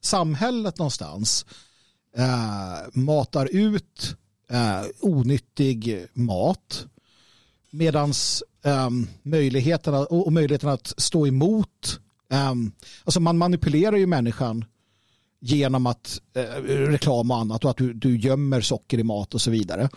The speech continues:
vilket gör det till en, en gan-, en ganska avancerad vetenskap till sist. Eh, och så vidare och så vidare. Det finns mycket som talar emot att människor klarar av det här, precis som att de inte klarar av att sluta knarka när de väl har börjat. Eh, och så vidare och så vidare.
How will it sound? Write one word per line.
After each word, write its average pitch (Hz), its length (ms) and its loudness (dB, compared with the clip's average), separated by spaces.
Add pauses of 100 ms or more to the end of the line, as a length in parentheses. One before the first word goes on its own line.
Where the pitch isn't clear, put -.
(340)
vilket 127 240 -2
gör 127 80 2
det 117 60 2
till 147 100 -2
en, 226 140 0
en 175 120 -4
gan-, 202 180 0
en 175 180 -8
ganska 180 260 -2
avancerad 113 380 0
vetenskap 123 600 -2
till 131 100 -4
sist. - 360 -2 (760)
Eh, 147 460 0
och 190 240 -2
så 190 80 0
vidare 147 200 4
och 131 60 2
så - 80 -2
vidare. 135 180 2
Det 151 100 2
finns - 200 0
mycket 185 280 0
som 147 100 2
talar 147 320 2
emot 208 360 2
att 170 120 0
människor 120 460 0
klarar 139 580 2
av 180 100 0
det 120 80 -2
här, 98 180 -4
precis 185 300 0
som 170 100 0
att 147 80 0
de 175 120 2
inte 160 160 0
klarar 147 220 0
av 113 80 0
att 110 60 -4
sluta 117 200 -6
knarka 202 500 0
när 285 80 0
de 208 80 2
väl 87 120 -4
har 92 60 -8
börjat. 85 400 -10 (540)
Eh, 139 280 2
och 135 200 0
så 160 100 0
vidare 120 260 2
och 107 80 -2
så - 120 -6
vidare. 87 260 -8